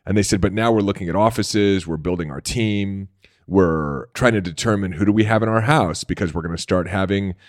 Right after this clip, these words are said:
uh, other agents that we enroll work from our house until we have an office. And we have to think about, well, like, what type of people do we want in our home?" And I'm like, "I'm not sure that that's,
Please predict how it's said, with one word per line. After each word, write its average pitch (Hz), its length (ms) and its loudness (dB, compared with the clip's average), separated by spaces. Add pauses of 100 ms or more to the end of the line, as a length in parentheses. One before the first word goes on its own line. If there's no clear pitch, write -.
(220)
uh, 92 140 0
other 107 220 2
agents 104 440 2
that 78 80 -6
we 95 120 0
enroll 101 400 4
work 85 220 -6
from 101 140 -6
our 98 120 -2
house 101 380 -2
until 101 240 -2
we 98 80 0
have 101 160 -2
an 110 80 -2
office. 117 480 0
And 80 60 -6
we 82 80 -6
have 90 120 -6
to 98 80 -6
think 113 180 -2
about, 90 280 -2
well, 78 140 -4
like, 67 220 -10
what 82 120 -8
type 127 140 0
of 147 80 -2
people 151 240 -2
do 78 100 -2
we 80 140 0
want 82 200 -4
in 92 60 -8
our 92 80 -2
home?" 95 380 0
And 76 100 -6
I'm 95 80 -4
like, 101 260 -2
"I'm 151 160 2
not 214 240 0
sure 151 220 2
that 107 140 2
that's, 113 360 0